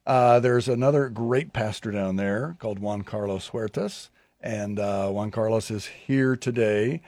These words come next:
uh, to talk about, uh, this article and, um, a lot of other stuff. We can talk about anything today. How you doing today?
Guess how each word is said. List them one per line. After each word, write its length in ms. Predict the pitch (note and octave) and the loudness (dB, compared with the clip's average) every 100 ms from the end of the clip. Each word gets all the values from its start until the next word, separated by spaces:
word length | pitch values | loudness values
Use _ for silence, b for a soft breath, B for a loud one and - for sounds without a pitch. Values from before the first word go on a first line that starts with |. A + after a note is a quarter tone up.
| b b b | b b b
uh, 280 | B2+ A#2+ A#2+ | 2 4 2
to 180 | - B2+ | 0 -4
talk 380 | - B3 B3+ | 2 2 2
about, 580 | D#3 A2 F#2 G2+ D3+ - _ b b b | 4 4 6 4 2 -6 _ b b b
uh, 300 | - B2+ A#2+ | 0 2 2
this 240 | B2+ F3 - | 4 0 2
article 560 | D3+ C3+ C3 D#3+ A3+ - F3+ | 4 4 4 4 2 -2 -2
and, 200 | B3 F#4+ G4+ | -2 0 0
um, 280 | F4+ A3 | 2 0
a 60 | F#3+ | 4
lot 180 | G#3 G3+ | 6 8
of 80 | D3 | 6
other 180 | B2 | 4
stuff. 180 | G#2+ F#2+ | 0 -2
We 60 | F#3+ | 2
can 60 | E3+ | 4
talk 120 | D#3 | 6
about 160 | C3 | 6
anything 200 | C3+ C3 | 6 4
today. 240 | G#2+ G2+ F#2 | 0 -2 0
How 120 | B2 | 2
you 120 | B2 | 2
doing 200 | A#2 A2 | 0 -4
today? 340 | F2+ F2+ D#2+ | -6 -10 -12